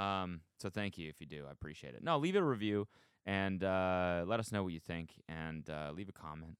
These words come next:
and hit like on the YouTube video. And, and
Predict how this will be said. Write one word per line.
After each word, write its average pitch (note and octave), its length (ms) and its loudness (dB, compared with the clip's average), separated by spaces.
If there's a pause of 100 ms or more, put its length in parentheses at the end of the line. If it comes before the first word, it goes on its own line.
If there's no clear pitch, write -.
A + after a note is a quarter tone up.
and D2+ 260 -8 (160)
hit - 140 -6
like E2+ 260 -4
on D#2+ 300 -6 (100)
the E2+ 140 -8
YouTube D2+ 360 -12
video. D2+ 400 -10 (540)
And, E2+ 520 -4 (1500)
and G#2+ 300 -4